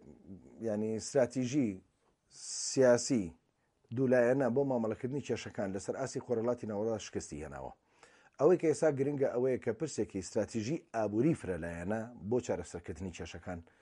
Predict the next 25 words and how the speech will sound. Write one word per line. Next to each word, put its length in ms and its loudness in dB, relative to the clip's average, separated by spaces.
سەرڕێکەوتووە. 760 -6
و 120 0
استراتیژیەتی 840 2
نێودەوڵەتی 540 2
پێی 180 4
وایە 340 4
ئەمە 220 2
تاکە 300 -2
مەخرەجێکە 640 2
بۆ 140 0
ئەوەی 220 0
کە 140 -4
کۆمەڵێک 360 -2
مەشاکیل 460 -6
و 80 -4
گیر 200 -4
و 100 -6
گرفتەکانی 560 -6
تەواوی 240 0
خۆرهەڵاتی 500 -6
ناوەڕاستی 440 -6
پێ 160 -4
چارەسەر 400 -10
بکرێت. 280 -14
بۆ 80 6